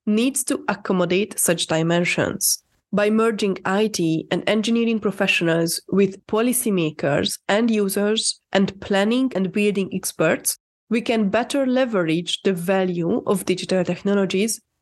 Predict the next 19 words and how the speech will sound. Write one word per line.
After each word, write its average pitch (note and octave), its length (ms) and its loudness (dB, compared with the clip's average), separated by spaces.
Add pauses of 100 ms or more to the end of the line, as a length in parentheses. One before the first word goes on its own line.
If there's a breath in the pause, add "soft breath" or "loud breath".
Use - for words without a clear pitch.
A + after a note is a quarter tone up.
(120)
address G#3 520 0
future G#3 400 0
challenges, F3+ 720 0 (120)
and G#3+ 240 2
return G#3 520 0
the A3+ 100 0
current A#3 580 0
investments G3+ 760 0
to - 120 -2
the F3 100 2
community. F3+ 640 -2 (300)
In A#3+ 160 0
Australia, G#3 880 0
several A#3+ 560 0
state A#3 320 -2
governments E3 720 0
started G3 480 -2
to G#3 140 -2
implement A#3 720 0